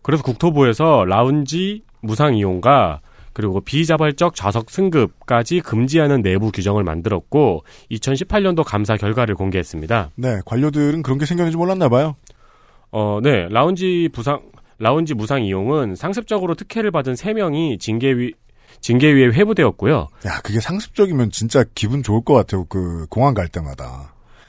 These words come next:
Speaker 2: 공짜로 라운지 쓰는 거 아니에요?
Speaker 1: 어, 그렇죠.
Speaker 2: 그게 얼마나 좋은 데인지 뭐, 그냥 샌드위치만 주는 건지는 모르겠습니다만은.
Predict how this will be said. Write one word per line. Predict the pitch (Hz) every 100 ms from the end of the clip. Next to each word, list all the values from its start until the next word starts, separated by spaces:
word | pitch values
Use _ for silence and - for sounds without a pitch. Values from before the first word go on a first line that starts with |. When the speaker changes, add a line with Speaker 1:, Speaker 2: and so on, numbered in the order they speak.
| _
Speaker 2:
공짜로 | - 226 247 208 147 107 80
라운지 | 80 131 160
쓰는 | 147 185
거 | 156
아니에요? | 98 76 69 113
Speaker 1:
어, |
그렇죠. | 123 143 110 78 - _ _
Speaker 2:
그게 | - 120
얼마나 | 147 104 123 180 170
좋은 | 127
데인지 | 143 147 123
뭐, | 104
그냥 | 110 135 117
샌드위치만 | 160 180 175 160
주는 | 117 131
건지는 | 127 120 110
모르겠습니다만은. | 101 117 110 107 92 85 78 101